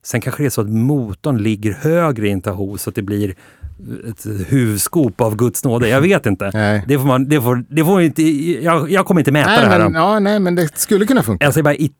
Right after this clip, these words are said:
Speaker 1: i en sömnig kvällsteori, när man ligger och loopar i hjärnan,
Speaker 2: Mm.
Speaker 1: så kan man ta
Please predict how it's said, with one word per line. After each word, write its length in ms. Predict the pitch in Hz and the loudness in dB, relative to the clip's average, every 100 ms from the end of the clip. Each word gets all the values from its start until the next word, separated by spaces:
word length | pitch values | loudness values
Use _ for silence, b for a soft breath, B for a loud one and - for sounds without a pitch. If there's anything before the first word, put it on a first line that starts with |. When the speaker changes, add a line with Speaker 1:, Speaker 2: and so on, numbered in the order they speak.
| - | -10
Speaker 1:
i 420 | 156 143 143 - | -2 0 -2 -2
en 220 | 139 135 127 | 0 2 0
sömnig 1200 | - - 185 165 131 127 151 180 156 131 120 - 123 - | -2 0 0 2 2 2 2 2 0 -2 -6 -6 -10 -4
kvällsteori, 880 | - 139 107 - 120 127 135 107 | 0 0 0 -2 0 2 2 0
när 120 | 113 113 | 0 0
man 120 | 110 | 0
ligger 200 | 107 107 | 0 2
och 80 | 110 | 2
loopar 500 | 120 123 - 120 117 | 0 -2 -2 -2 0
i 40 | |
hjärnan, 540 | 123 120 117 165 120 | 0 0 0 0 0
Speaker 2:
Mm. 400 | 143 117 117 131 | 0 0 0 -2
Speaker 1:
så 120 | 127 123 | -4 -8
kan 440 | - 156 160 156 | -4 -2 0 0
man 180 | 143 131 | 0 0
ta 420 | 117 113 110 107 | 0 0 0 -2